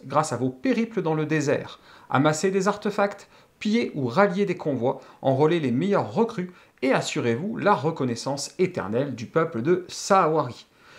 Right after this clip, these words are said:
Il s'agit là du premier jeu d'Arnaud Chabloz, ainsi, euh, que du tout premier jeu également de Joudini Éditions. Alors que vaut le jeu ?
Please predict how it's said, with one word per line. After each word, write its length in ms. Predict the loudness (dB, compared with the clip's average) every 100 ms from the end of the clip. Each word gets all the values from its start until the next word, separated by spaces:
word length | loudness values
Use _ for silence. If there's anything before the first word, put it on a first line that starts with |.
| -16
Il 60 | -12
s'agit 320 | 2 2 2
là 320 | 2 2 0 -12 -16
du 80 | -4
premier 340 | 2 4 4
jeu 140 | 2
d'Arnaud 240 | 0 0 -2
Chabloz, 560 | -4 -4 0 -2 -2 -12 _
ainsi, 480 | -6 -6 -4 -6 -6 -10 0
euh, 160 | 0 0
que 100 | -4
du 240 | -4 -6
tout 160 | -4 -4
premier 300 | 0 2 2
jeu 240 | 0 -2
également 480 | 0 4 4 4 0
de 140 | 0 -4
Joudini 540 | -4 -4 -2 -4 -4 -4
Éditions. 600 | -2 -2 -6 -2 -2 -2 -14 -12
Alors 280 | -2 -2 0
que 100 | 2
vaut 240 | 2 4 0
le 120 | 0
jeu ? 300 | -2 -4